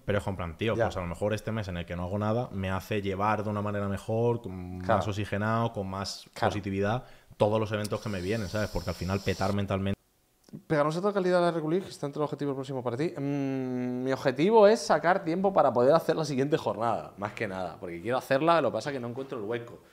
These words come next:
Speaker 2: Porque como tal, estoy trabajando en algo que veréis de aquí hace, el que lo vista,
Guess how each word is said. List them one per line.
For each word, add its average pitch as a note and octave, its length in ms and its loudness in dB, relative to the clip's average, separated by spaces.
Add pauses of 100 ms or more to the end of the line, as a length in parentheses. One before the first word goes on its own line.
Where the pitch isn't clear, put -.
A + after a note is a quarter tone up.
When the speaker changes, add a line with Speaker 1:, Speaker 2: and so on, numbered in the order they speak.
(360)
Speaker 2:
Porque A#2 280 -8
como A#2 400 -4
tal, D#3+ 420 2
estoy C3 240 -4
trabajando C#3 840 2 (260)
en A#2 120 -2
algo C#3 240 8
que A#2+ 100 2
veréis B2 260 2
de C3 60 4
aquí B2+ 180 0
hace, A2 920 4
el A2 140 -4
que A#2 80 0
lo A#2+ 80 4
vista, C3 800 2